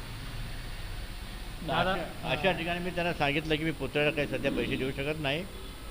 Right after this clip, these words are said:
Speaker 2: निवडणूक झाल्यानंतर त्या गोष्टीचा विचार करता येईल. मला सांगायचं तात्पर्य, हां, बरं, तुम्हाला विचारायचं का?
Speaker 1: आपण जे तालुकाभर जे दौरा केला, तुम्हाला जे असंख्य प्रश्न त्या उद्भवले,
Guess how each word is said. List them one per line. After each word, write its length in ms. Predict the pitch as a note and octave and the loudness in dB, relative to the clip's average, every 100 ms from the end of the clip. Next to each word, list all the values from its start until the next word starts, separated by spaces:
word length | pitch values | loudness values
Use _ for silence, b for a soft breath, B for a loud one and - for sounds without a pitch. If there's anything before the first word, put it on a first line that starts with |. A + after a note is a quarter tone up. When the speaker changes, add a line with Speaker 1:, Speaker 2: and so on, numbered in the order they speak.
| - | -8
Speaker 2:
निवडणूक 480 | - C#3 D#3 D#3+ E3+ | 0 2 4 4 6
झाल्यानंतर 260 | C#3+ D3 D3+ | 6 6 4
त्या 180 | D3 C3+ | 2 2
गोष्टीचा 300 | B2+ - C3+ | 2 -2 -2
विचार 240 | A#2 C#3+ | -2 -2
करता 280 | F3 G3+ E3 | 0 2 4
येईल. 140 | A2+ F2+ - - - - - - - - - - - - - - - - - - | 2 0 -6 -8 -8 -10 -10 -10 -8 -8 -6 -6 -6 -8 -8 -10 -10 -8 -8 -2
मला 140 | E3 | -2
सांगायचं 440 | - C3 C#3 G#3 | 2 2 6 6
तात्पर्य, 320 | F#3 E3+ E3+ C3+ | 6 2 0 0
हां, 100 | A2+ | 0
बरं, 120 | C#3+ E3+ | 0 2
तुम्हाला 220 | F3 D#3+ | 2 2
विचारायचं 340 | C#3+ E3 E3+ | 2 2 2
का? 180 | E3 F#3+ G#3+ - - - - - - - | -2 -4 -6 -6 -6 -6 -6 -6 -6 0
Speaker 1:
आपण 340 | F3+ D#3+ G3 F#3+ | 4 8 10 12
जे 80 | F#3+ F#3+ F#3 | 12 12 12
तालुकाभर 420 | F3+ F#3 E3 E3+ | 12 12 10 10
जे 240 | E3 F3 | 10 8
दौरा 260 | D#3+ D#3+ E3 | 10 10 10
केला, 300 | E3 D#3+ D3+ | 10 10 8
तुम्हाला 340 | - E3+ E3 | 6 4 6
जे 260 | D3 D#3+ D#3+ E3 | 8 8 8 8
असंख्य 420 | E3+ E3 F#3+ F#3 | 6 8 4 4
प्रश्न 300 | F#3 F#3 F3+ | 6 6 4
त्या 420 | D#3+ E3+ E3 D#3 D#3+ - | 4 8 8 6 4 4
उद्भवले, 400 | E3+ D3+ D#3 C#3+ | 6 10 10 10